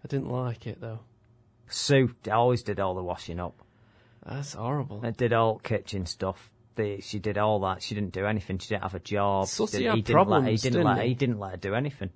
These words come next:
Speaker 2: And
Speaker 1: Sweep had
Speaker 2: didn't leave her out of the
Speaker 1: problems.
Speaker 2: house. He had a, he had a learning disorder.
Speaker 1: Sweep did?
Speaker 2: Yeah.
Speaker 1: I, I think Sooty had a learning disorder as well. Or
Speaker 2: No,
Speaker 1: he
Speaker 2: he
Speaker 1: was
Speaker 2: knew what he was doing. It was all quiet,
Speaker 1: What happened when
Speaker 2: devious.
Speaker 1: Sooty gr-, grew up?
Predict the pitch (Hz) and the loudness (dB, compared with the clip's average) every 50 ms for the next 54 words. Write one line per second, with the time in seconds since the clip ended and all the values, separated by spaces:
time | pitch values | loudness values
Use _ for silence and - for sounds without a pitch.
0 | - - - 98 - - 143 190 240 247 - - 123 117 110 113 117 113 110 104 | -8 -6 -4 -4 0 2 2 2 2 4 4 6 6 6 4 4 2 2 4 4
1 | 113 110 107 104 95 101 104 98 110 127 131 120 123 - - - 120 131 120 110 | 4 4 4 4 2 2 0 0 2 2 0 0 -2 -4 0 4 4 6 6 6
2 | 98 95 95 - 101 95 98 110 117 110 98 85 95 95 95 107 110 120 120 120 | 4 2 0 -4 -6 -2 0 2 2 2 2 0 -2 -2 0 0 2 2 2 2
3 | 110 101 104 98 - - 95 95 95 95 98 95 - _ _ _ _ _ _ - | 0 0 -2 -6 -6 -4 -4 -2 -2 -4 -6 -8 -12 _ _ _ _ _ _ -20
4 | - - _ _ _ _ _ - - - - 170 202 185 - - - 107 107 107 | -20 -20 _ _ _ _ _ -14 -10 -4 0 2 2 0 0 -2 -2 -2 0 0
5 | 101 107 110 107 104 98 - _ _ _ _ _ _ - - - 135 143 143 - | 0 2 2 2 2 -2 -6 _ _ _ _ _ _ -8 -2 0 0 0 0 0
6 | - 135 139 - _ _ - - 139 135 - - - - - - 131 147 147 - | 0 0 0 -2 _ _ -8 -2 0 0 0 -2 -6 -6 0 2 2 2 2 2
7 | 147 131 117 113 117 113 113 113 113 113 113 113 110 - 113 - - 113 110 110 | 2 2 2 2 0 0 2 2 2 2 0 0 -2 -4 -6 -4 -2 -2 -2 0
8 | 117 117 117 113 120 135 151 156 143 120 113 107 107 92 92 92 92 98 110 123 | -2 -2 -4 -2 0 0 2 2 2 2 2 0 2 2 2 2 4 4 6 6
9 | 123 120 110 101 98 92 82 85 87 82 - - 90 85 85 87 90 95 107 - | 6 6 6 4 2 0 0 -2 -6 -6 -4 -4 -4 -2 -2 -2 -2 -2 0 0
10 | 113 95 90 - - - 98 101 101 - 101 - 196 185 185 180 175 160 131 110 | 0 0 0 -4 -2 0 2 4 4 4 2 2 2 4 4 4 4 4 2 2
11 | 104 175 175 - - - 165 165 156 151 160 156 160 147 143 147 147 151 156 165 | 4 2 2 2 2 0 0 0 0 0 0 0 0 -2 0 2 4 4 4 4
12 | 180 175 - - | 2 0 -2 -6